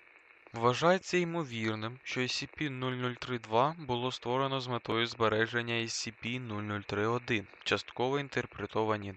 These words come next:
дані, витягнуті з S C P нуль нуль три два, можуть вказувати на подію реструктуризації класу Л К, яка відбувалася у минулому або може статися у майбутньому,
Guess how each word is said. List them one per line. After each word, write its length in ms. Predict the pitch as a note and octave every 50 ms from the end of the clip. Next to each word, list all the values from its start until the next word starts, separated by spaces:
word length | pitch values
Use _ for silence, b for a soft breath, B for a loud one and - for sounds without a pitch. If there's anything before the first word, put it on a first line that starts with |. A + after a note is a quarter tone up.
| -
дані, 440 | - G2 G2 G2+ G2+ G#2+ A2+ A#2+ B2+ C#3+ D3 -
витягнуті 640 | A2+ A#2 A#2+ A#2 - A#2+ A#2 A#2 A2+ A2+ - A#2+
з 100 | A2+ A2
S 200 | A2+ A2 - -
C 160 | A#2+ - - B2
P 120 | A#2+ A#2+
нуль 180 | A#2 A2+ A2+ A2+
нуль 200 | A2+ A2+ A2+ A2
три 220 | - - - A2+
два, 440 | - - - - G#2+ G#2+ G#2 A2+ A#2 - - -
можуть 280 | A2 A2+ A2 A#2 - -
вказувати 540 | - - A2+ A2 G#2+ A#2 A#2 - - C3
на 120 | B2+ B2+ B2+
подію 560 | - - C3+ B2+ A#2 G#2+ G#2 G#2 G#2+ A2 A2+
реструктуризації 1120 | A2+ A2+ A2 - - - - - - - B2+ C3+ C#3 D3 E3+ E3+ C#3 A#2 - - - - -
класу 500 | - - F#2+ F#2+ G#2 A2+ - - - A#2+
Л 220 | A#2 A#2 A#2 A2+ -
К, 220 | - - A2 - - B B B B B B B -
яка 280 | G#2 G2+ - - A2
відбувалася 720 | G#2 G#2+ G2+ G2+ G#2+ G2 G2+ A2 A#2+ B2+ C3+ C3 - - C3
у 80 | B2+
минулому 680 | B2+ B2+ C3 C3 A#2 G#2+ G#2 G#2 G2+ G#2 G#2+ A#2 B2+ C3 C#3 - - - - -
або 240 | G#2+ G#2+ G#2 G#2+ G#2
може 260 | G#2 G#2 G2+ G#2 G#2
статися 500 | - - - G2+ - - G#2 - - G#2+
у 60 | A2
майбутньому, 760 | A2+ A#2+ C#3 D3 D3 D#3+ E3 D3+ - - - F#2+ D2+ B1+ C2+